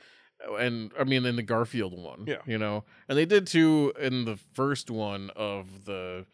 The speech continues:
Speaker 2: Sam
Speaker 1: uh,
Speaker 2: Raimi one.
Speaker 1: Sam Raimi one.
Speaker 2: Mm-hmm.
Speaker 1: But then they kinda, like, let that go after the first one. He's busy being Spider-Man now.
Speaker 2: Yeah.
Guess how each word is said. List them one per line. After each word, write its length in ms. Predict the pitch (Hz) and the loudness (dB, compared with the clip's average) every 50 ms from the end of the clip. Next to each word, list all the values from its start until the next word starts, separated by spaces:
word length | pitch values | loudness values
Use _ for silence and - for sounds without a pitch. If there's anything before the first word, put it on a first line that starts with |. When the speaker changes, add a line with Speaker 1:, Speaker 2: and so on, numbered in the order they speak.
| _ _ _ _ _ _ - 120 | _ _ _ _ _ _ -20 -12
Speaker 2:
Sam 180 | - - 151 135 | -6 -4 -4 -2
Speaker 1:
uh, 40 | 131 | -2
Speaker 2:
Raimi 100 | 127 117 | -4 -4
one. 80 | 104 90 | -6 -8
Speaker 1:
Sam 280 | 80 101 127 120 113 | -6 -4 -2 -2 0
Raimi 280 | 117 117 117 117 107 98 | 0 0 0 0 0 -2
one. 260 | 92 85 76 67 69 139 | -6 -8 -10 -10 -8 -8
Speaker 2:
Mm-hmm. 200 | 139 131 127 113 | -6 -6 -2 -2
Speaker 1:
But 120 | 127 127 | 0 2
then 100 | 135 143 | 2 4
they 100 | 147 147 | 2 2
kinda, 260 | 135 151 139 127 127 127 | 4 4 4 4 4 4
like, 200 | 123 120 113 107 | 2 2 2 2
let 160 | 110 113 104 | 0 0 0
that 180 | - 156 98 95 | 0 0 -2 -2
go 240 | - 95 92 95 101 | -4 -6 -4 -4 -4
after 160 | 101 - 120 | -4 -4 -4
the 80 | 110 104 | -6 -6
first 220 | - 117 113 110 | -4 -6 -6 -4
one. 200 | 117 120 113 107 | -4 -4 -2 -2
He's 140 | 113 127 120 | -2 -2 -2
busy 180 | 117 135 127 123 | -2 -2 -2 -2
being 160 | 113 120 110 | -2 -4 -4
Spider-Man 400 | 98 110 104 92 90 90 76 67 | -4 -4 -4 -4 -6 -10 -12 -10
now. 60 | - - | -8 -6
Speaker 2:
Yeah. 100 | - | -6